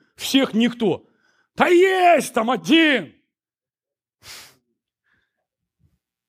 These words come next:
Ведите уже его сюда, ладно». Никто.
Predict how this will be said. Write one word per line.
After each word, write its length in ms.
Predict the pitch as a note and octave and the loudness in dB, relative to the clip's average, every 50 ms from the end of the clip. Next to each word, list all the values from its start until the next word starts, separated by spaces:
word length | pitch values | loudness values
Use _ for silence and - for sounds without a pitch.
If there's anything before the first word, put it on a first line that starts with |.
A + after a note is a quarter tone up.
| _ _ _ _ _ _ _ _ _ _ _ _ _ | _ _ _ _ _ _ _ _ _ _ _ _ _
Ведите 520 | - C3 A3+ D#4 D#4+ D#4 D4 C4+ F3+ G3+ G3 | -2 0 2 4 4 4 2 2 0 -2 -2
уже 160 | F#3 C#3 D#3+ | -2 -2 -4
его 200 | D#3 D#3 D3+ D3+ | -4 -4 -6 -6
сюда, 280 | - - C#3 C3+ C3+ B2+ | -8 -10 -8 -8 -8 -6
ладно». 440 | A#2+ B2 A2+ G2+ G2 G2+ G2+ F#2 G2 A2+ A2 _ _ _ _ _ _ _ _ _ _ _ _ _ _ _ _ _ _ _ _ _ _ _ _ _ _ _ _ _ _ _ _ _ - | -6 -6 -8 -8 -12 -16 -20 -20 -20 _ _ _ _ _ _ _ _ _ _ _ _ _ _ _ _ _ _ _ _ _ _ _ _ _ _ _ _ _ _ _ _ _ _ _ -2
Никто. 480 | D#3+ F#3+ G#3+ - - - C3+ A#2+ - | 0 0 0 0 -2 -8 -10 -10 -10